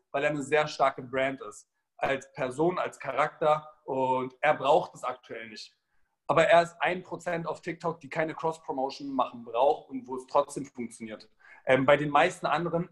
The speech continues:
würde ich sogar empfehlen, aktiv Cross-Promotion zu machen. Ich kenne sehr viele große, die ich verfolge. Zum Beispiel, ja, ich brauche jetzt auch wieder keinen Namen nennen, aber es, es gibt sehr viele große und da rede ich über Leute mit achthunderttausend Abonnenten,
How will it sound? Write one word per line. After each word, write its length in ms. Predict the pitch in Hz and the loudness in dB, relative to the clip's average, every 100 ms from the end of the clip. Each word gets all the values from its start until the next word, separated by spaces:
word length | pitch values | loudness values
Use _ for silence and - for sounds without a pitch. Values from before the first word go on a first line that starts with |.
| _ _ | _ _
würde 160 | 151 165 | -2 -2
ich 140 | 165 | -2
sogar 280 | 147 151 - | 0 0 0
empfehlen, 480 | 143 - 156 160 - - | -8 -8 -6 -6 -8 0
aktiv 500 | 147 - 160 151 - | 0 0 -10 -12 -6
Cross-Promotion 640 | 160 156 - 139 123 123 | -4 -2 -4 -2 -4 -6
zu 100 | - | -10
machen. 320 | 120 123 165 _ _ _ _ _ - | -8 -8 -12 _ _ _ _ _ -16
Ich 160 | - - | -12 -6
kenne 200 | - 151 | -4 -2
sehr 220 | 143 160 | 4 4
viele 260 | 165 165 151 | 4 2 2
große, 440 | 127 139 151 160 | 4 2 2 0
die 80 | 143 | -4
ich 100 | 135 | -2
verfolge. 540 | 135 - 147 156 175 185 - - _ | -2 2 4 6 2 0 -16 -20 _
Zum 280 | - 147 139 | -6 -4 4
Beispiel, 480 | 139 143 143 - 143 | 6 6 2 -4 4
ja, 200 | 135 135 | 4 4
ich 100 | - | -2
brauche 200 | 143 135 | -2 -2
jetzt 180 | - - | -6 -4
auch 100 | 143 | 0
wieder 160 | 147 | 0
keinen 160 | 135 135 | -2 -6
Namen 280 | 127 170 165 | 0 0 2
nennen, 200 | 170 170 - - - | 0 -2 -16 -18 0
aber 420 | 151 143 139 139 - _ - | 4 6 6 4 -6 _ -18
es, 200 | 131 131 - | -16 -16 -16
es 160 | 180 - | -18 -4
gibt 180 | 185 135 | -4 2
sehr 180 | 170 | 2
viele 220 | 175 170 147 | 2 -2 -2
große 300 | 135 127 135 | -2 -4 -4
und 100 | 131 | -4
da 60 | |
rede 180 | 135 143 | -4 -4
ich 180 | 139 - _ _ _ _ | -8 -14 _ _ _ _
über 160 | 151 131 | -4 2
Leute 320 | 139 160 165 | 4 4 0
mit 160 | 139 135 _ | -8 -8 _
achthunderttausend 720 | 135 - - 131 - 120 120 | -2 0 -2 -2 0 -4 -4
Abonnenten, 560 | 113 117 113 - 113 | -6 -6 -8 -10 -14